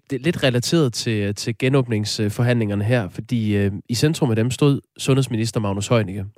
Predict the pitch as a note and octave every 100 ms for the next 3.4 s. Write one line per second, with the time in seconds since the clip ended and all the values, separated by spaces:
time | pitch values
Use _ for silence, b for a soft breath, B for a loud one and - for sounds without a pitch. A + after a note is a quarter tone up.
0 | - A2+ C#3 E3 D3+ D3 F3 C#3 G#2+ -
1 | A2+ - B2 C#3+ E3+ A2+ G#2 G#2 G#2 G#2+
2 | A2+ G#2 F#3+ G3 - G#2+ G2+ G2+ G2 B2
3 | G#2+ E2+ B2 -